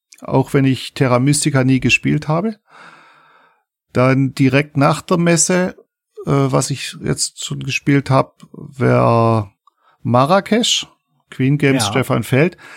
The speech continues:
Speaker 1: was mich extremst positiv überrascht hat, da ich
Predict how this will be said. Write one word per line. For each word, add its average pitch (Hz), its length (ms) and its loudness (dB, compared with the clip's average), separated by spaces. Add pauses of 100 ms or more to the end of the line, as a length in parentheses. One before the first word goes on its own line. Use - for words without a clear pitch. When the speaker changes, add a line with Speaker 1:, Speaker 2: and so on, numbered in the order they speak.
(240)
Speaker 1:
was 139 280 2
mich 147 300 -2
extremst 160 1120 0 (300)
positiv 170 720 -2
überrascht 131 580 -2
hat, - 320 -4
da 139 160 0
ich - 280 -6